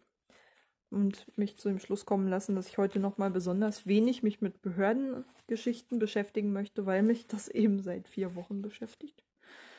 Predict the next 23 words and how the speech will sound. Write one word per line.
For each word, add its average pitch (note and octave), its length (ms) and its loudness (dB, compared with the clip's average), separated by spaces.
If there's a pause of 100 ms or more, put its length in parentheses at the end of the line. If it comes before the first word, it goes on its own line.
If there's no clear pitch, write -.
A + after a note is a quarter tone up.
(580)
Ähm, G#3 600 6 (280)
ich - 100 -18
da F#3 120 -6
einfach F#3 300 -6
keinen F#3 260 0
Bock A3+ 280 -6
mehr G#3 120 0
drauf G#3 320 -4
habe A#3+ 300 -4 (1200)
und G3 240 -8
mal F3 140 -2
einen E3+ 100 -4
Tag G3+ 300 -4
Pause F#3+ 400 4
von E3 260 -6
dem D#3+ 160 -6
Irrsinn E3 460 -4
haben F3 240 -6
wollte. F3+ 320 -6 (1900)
Ja. A#3 340 8 (1600)
Und F#3+ 160 -4
ja F#3 120 0
auch, - 140 0